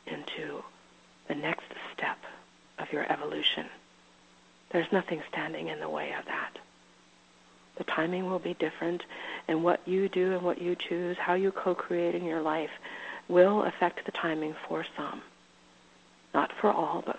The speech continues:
for some. You can affect the timing, but you cannot change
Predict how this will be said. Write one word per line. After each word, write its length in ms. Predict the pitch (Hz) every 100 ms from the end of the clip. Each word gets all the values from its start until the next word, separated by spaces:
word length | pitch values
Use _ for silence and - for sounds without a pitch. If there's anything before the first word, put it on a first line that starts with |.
| -
for 140 | 170 -
some. 260 | - - - - - - - - - - - - - - - - - - - - - - - - - -
You 80 | 185
can 120 | 185
affect 360 | 180 214 - -
the 60 |
timing, 380 | - 165 151 -
but 120 | -
you 60 | -
cannot 420 | - 180 190 - - - - - - - - - - - - - - -
change 560 | - 185 160 - -